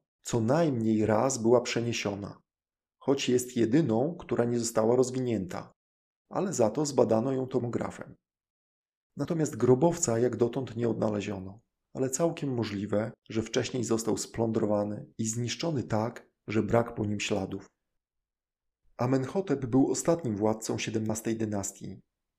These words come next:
Nie pozostawił po sobie potomka. I już mówię dlaczego. Otóż on i jego małżonka byli najbliższym rodzeństwem. Ale to nie wszystko. Podobnie ich rodzice.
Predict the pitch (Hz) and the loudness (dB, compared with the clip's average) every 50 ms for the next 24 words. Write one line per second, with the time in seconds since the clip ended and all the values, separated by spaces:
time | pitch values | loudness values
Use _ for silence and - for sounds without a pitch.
0 | _ _ _ - 123 160 196 196 196 175 135 135 123 - 147 135 120 139 135 - | _ _ _ -4 0 0 0 2 0 0 0 0 0 2 2 4 4 2 2 2
1 | 110 - - 110 107 113 113 - - - 101 98 98 - - - - - - _ | -2 -2 -2 0 0 0 -2 -4 -6 -4 -6 -6 -6 -8 -10 -14 -16 -18 -20 _
2 | _ _ _ _ _ _ _ 107 110 123 151 151 - - 117 107 110 120 117 104 | _ _ _ _ _ _ _ -2 0 0 0 -2 -2 -2 -2 0 0 -2 0 0
3 | 110 110 220 113 104 - - - - - _ _ _ _ _ _ _ _ _ _ | 0 0 0 -2 -4 -4 -6 -10 -16 -18 _ _ _ _ _ _ _ _ _ _
4 | _ _ _ _ _ _ _ _ _ _ _ 117 113 113 107 98 - - - _ | _ _ _ _ _ _ _ _ _ _ _ -4 -4 -4 -6 -10 -10 -12 -16 _
5 | _ - 147 180 151 - - - 107 107 131 151 151 131 117 110 107 107 104 98 | _ -2 0 0 0 -2 -4 -6 -2 0 0 2 2 2 2 4 2 2 2 0
6 | 104 101 101 101 - 131 123 110 113 117 127 127 123 117 104 95 104 104 - - | -2 -2 -4 -4 -4 -4 0 2 0 0 0 -2 -4 -4 -4 -4 -4 -4 -4 -2
7 | - 123 120 117 120 113 120 120 117 - - - - - - - - - _ _ | -2 -2 2 2 2 2 2 -2 -2 -4 -6 -10 -12 -14 -14 -14 -14 -20 _ _
8 | _ _ _ _ _ _ _ _ _ _ _ _ _ _ _ _ - 104 - 107 | _ _ _ _ _ _ _ _ _ _ _ _ _ _ _ _ -6 -6 -6 -4
9 | - 156 156 165 170 - - - - - - - - - - _ _ _ _ _ | -4 -2 -2 -2 -2 -2 -2 -4 -4 -4 -8 -14 -18 -20 -20 _ _ _ _ _
10 | _ _ _ _ _ _ _ _ _ _ _ _ _ _ - 101 104 110 - 113 | _ _ _ _ _ _ _ _ _ _ _ _ _ _ -4 4 4 4 4 4
11 | 117 143 156 - 120 - - - 170 139 107 104 87 - - - - | -2 -4 -4 -6 -10 -6 2 2 2 2 2 -4 -6 -6 -6 -8 -10